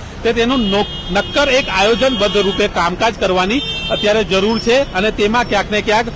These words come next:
પાલિકાનું તંત્ર ખાડે ગયું હોય તેવું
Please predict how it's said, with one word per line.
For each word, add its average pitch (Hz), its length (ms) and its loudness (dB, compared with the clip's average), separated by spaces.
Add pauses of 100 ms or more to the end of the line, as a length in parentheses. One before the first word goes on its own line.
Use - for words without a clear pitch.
(200)
પાલિકાનું - 1800 -2
તંત્ર 233 280 2 (460)
ખાડે 247 240 4
ગયું 226 240 4
હોય 214 120 6
તેવું 208 380 2